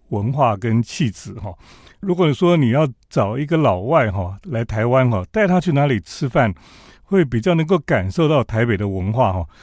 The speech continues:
那就推荐你到猫下去这间餐厅了。那猫下去的老板哈，他最近出了一本书，这本书非常有趣哈，而且当我读了这本书之后，我就真的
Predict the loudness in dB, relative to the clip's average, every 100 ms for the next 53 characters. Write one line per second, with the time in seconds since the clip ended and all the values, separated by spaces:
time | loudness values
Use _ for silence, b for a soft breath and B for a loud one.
0 | b -6 0 0 2 0 2 0 0 0
1 | -2 -2 0 2 2 2 0 0 -2 0
2 | 0 0 2 2 2 2 2 0 -4 b
3 | b b b b -2 2 4 4 2 2
4 | 0 0 0 0 0 -2 -2 -10 -8 -6
5 | -2 -2 0 -2 0 0 0 0 -4 -4
6 | -2 0 0 -4 b b b _ 0 0
7 | 0 0 2 2 0 -2 -6 -4 -2 -4
8 | b b b b -2 -2 0 2 0 -2
9 | -2 -2 0 0 0 -2 -4 -2 0 2
10 | 0 -2 -6 -2 0 0 0